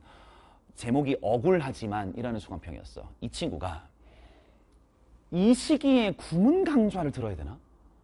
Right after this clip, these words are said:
근데 해봤더니 난 나름 영어를 잘한다고 생각했는데 알고 보니 나는 해석 자체가 잘 안 됐던 사람이네. 해서 부의고문 지금 한창 하고 있더라고. 그러면서 느끼는 게 엄청 많더라고. 이런 분들도 있어요. 그러니까 여러분들이 양심의 손을 얹어야 돼. 아, 내가 지금 과연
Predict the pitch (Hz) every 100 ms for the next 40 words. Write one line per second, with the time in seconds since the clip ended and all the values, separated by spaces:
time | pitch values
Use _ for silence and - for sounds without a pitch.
0 | _ - 143 139 185 196 - 180 190 196
1 | - 123 131 90 73 - - - 196 226
2 | 175 147 180 131 127 165 160 120 131 151
3 | 143 135 131 123 117 98 117 - 101 104
4 | 143 135 117 85 92 82 - 240 277 320
5 | - 311 247 226 170 147 131 104 82 78
6 | 69 113 101 - - - - - 196 202
7 | - 147 185 185 190 170 131 131 208 -
8 | 226 175 120 92 76 82 80 151 156 127
9 | 165 208 196 110 107 160 110 - 71 69
10 | 95 _ - 175 262 285 262 208 165 185
11 | 120 85 98 95 _ - - - 170 220
12 | 220 135 165 202 160 127 147 208 - 285
13 | 294 269 165 151 107 87 131 90 98 143
14 | 117 113 151 - 180 - 139 175 135 78